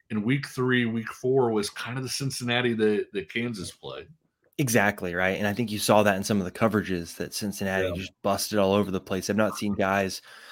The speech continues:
Speaker 2: running that wide open consistently, um, in a long time, right? And I
Speaker 1: Yeah.
Speaker 2: think early in the game, it felt like Cincinnati was loading the box against K U, really trying to make life hard on K U to run the ball. They were just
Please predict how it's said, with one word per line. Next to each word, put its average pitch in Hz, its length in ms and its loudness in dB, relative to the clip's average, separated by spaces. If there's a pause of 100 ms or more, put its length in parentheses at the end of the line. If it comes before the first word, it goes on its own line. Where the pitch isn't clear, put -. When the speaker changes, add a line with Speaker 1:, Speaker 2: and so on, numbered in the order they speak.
(400)
Speaker 2:
running 131 300 6
that 123 220 8
wide 120 200 6
open 123 260 4
consistently, 110 840 0 (240)
um, 101 400 -2
in 117 80 0
a 120 80 2
long 113 220 2
time, 113 380 0 (120)
right? 101 240 2
And 101 80 -2
I 104 40 -2
Speaker 1:
Yeah. - 60 -4
Speaker 2:
think 117 220 -2 (360)
early 120 240 2
in 117 80 2
the 107 80 2
game, 113 260 4
it 95 140 -4
felt 110 200 2
like 101 220 -4
Cincinnati 98 560 -2
was 90 160 -8
loading 113 300 4
the 110 80 4
box 95 340 0
against 104 260 -6
K 110 180 -2
U, 95 340 -4 (420)
really 123 240 6
trying 117 200 4
to 107 40 2
make 101 220 0
life 104 240 2
hard 107 180 2
on 104 120 2
K 107 140 -2
U 107 80 0
to 104 80 0
run 101 160 2
the 101 60 2
ball. 92 240 0
They 95 100 -4
were 95 120 -2
just - 260 -8